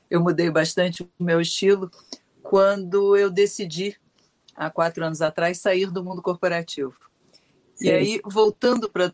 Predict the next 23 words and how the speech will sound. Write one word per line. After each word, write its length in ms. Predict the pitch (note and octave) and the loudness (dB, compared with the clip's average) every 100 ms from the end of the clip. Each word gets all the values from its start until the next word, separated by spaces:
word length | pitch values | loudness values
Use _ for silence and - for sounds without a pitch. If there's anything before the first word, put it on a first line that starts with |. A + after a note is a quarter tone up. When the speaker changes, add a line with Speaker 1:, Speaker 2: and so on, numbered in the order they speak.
| _ | _
Speaker 1:
pergunta 640 | F#3 F3 E3 G3+ G3+ E3 | 0 0 -4 -4 -2 -4
propriamente 680 | - E3+ E3+ E3 D#3 E3 - | -2 -2 0 -4 -4 -6 -8
dita, 400 | D3+ F#3+ F#3 E3+ | -4 -4 -2 -8
né, 140 | D#3+ | -8
se 200 | E3 - | -6 -6
tem 240 | - G#3+ G#3+ | -2 -2 -2
um 80 | F3+ | -6
preconceito 840 | - F#3+ F3+ E3+ - F#3 F#3 - | -4 -4 -4 -6 -2 0 0 -2
ou 160 | D#3+ D3+ | -6 -2
não, 320 | E3+ F#3+ F3+ _ _ _ _ - _ _ - | -2 -2 -6 _ _ _ _ -20 _ _ -2
eu 100 | G#3+ | -2
acho 180 | A3 | 0
que 60 | C4 | -4
esse 140 | A3 | -6
preconceito 1040 | - A3 - G#3+ - A3+ A3+ - - A#3+ A3 | -4 -6 -4 -6 -4 -4 -6 -8 -6 -4 -4
já 220 | G3 A#3 | 0 2
existiu. 640 | A#3+ B3 A#3+ - F3 D3 - _ _ _ _ _ _ _ _ | 2 0 -6 -6 -4 -4 -6 _ _ _ _ _ _ _ _
Tá? 220 | - D#3+ E3 | -8 -4 -4
A 60 | |
gente 320 | D#3 E3+ E3+ | -4 -6 -4
tá 140 | - D#3+ | -2 -2
numa 260 | D#3+ D3+ | -2 -4
fase, 640 | D#3 E3+ E3+ F3 D#3 C#3+ | -4 -2 0 0 -4 -8